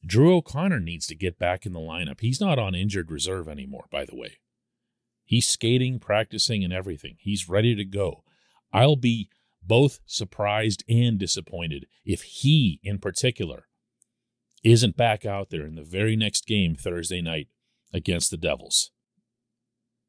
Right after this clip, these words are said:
Alex Nylander, who was acquired from the Blackhawks in the Sam Lafferty trade, has been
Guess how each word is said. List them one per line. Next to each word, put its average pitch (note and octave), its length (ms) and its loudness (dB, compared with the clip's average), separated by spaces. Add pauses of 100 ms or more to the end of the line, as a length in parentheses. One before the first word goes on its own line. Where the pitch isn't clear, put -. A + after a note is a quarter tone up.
(360)
Alex C#3+ 380 4
Nylander, B2 540 4
who F#2+ 80 -6
was E2 200 -6
acquired A2 580 0 (600)
from G2+ 280 2
the E2+ 80 0
Blackhawks F#2+ 760 2
in F2 200 -2
the D#2 200 -6 (720)
Sam G#2+ 320 2
Lafferty F#2+ 480 0
trade, D#2 380 -4 (400)
has A2 200 2
been A2 300 0